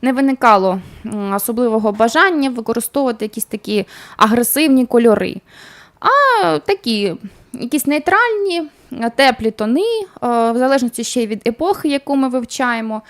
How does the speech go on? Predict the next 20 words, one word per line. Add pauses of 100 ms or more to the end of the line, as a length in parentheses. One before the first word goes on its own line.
(240)
щоб,
е,
дітям
було
комфортно
потім (240)
з
цим
матеріалом
і
надалі
працювати. (300)
Особливо,
якщо
ми
застосовуємо
у
формувальному
оцінюванні, (420)
ам,